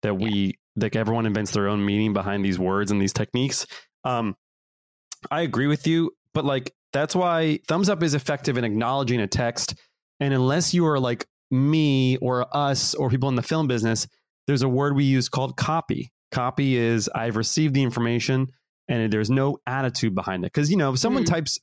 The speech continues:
Speaker 1: "okay" to you, I'll be like, "Fuck you."
Speaker 2: Yeah.
Speaker 1: Okay? Don't okay me. Also,
Speaker 2: <laughs> Yeah.
Speaker 1: d-, don't sure me.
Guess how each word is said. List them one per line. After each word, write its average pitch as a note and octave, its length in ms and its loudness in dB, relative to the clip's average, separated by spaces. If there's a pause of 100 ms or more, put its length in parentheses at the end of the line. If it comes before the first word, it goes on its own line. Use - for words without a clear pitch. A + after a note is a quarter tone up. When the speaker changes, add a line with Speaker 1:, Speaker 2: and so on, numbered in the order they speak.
Speaker 1:
"okay" B2 460 0
to F2+ 80 -2
you, F2 300 0 (420)
I'll E3+ 140 -2
be F#3 100 2
like, C3 200 0
"Fuck - 320 -6
you." - 200 -6 (420)
Speaker 2:
Yeah. D3 160 -2
Speaker 1:
Okay? F#3 560 0
Don't B3 180 0
okay A#2 340 -2
me. C3 280 0 (240)
Also, A3 280 2
Speaker 2:
<laughs> G3+ 40 2
Yeah. D3 160 -2
Speaker 1:
d-, - 100 -2 (320)
don't A#3+ 220 0
sure G3 380 0
me. G2+ 280 -2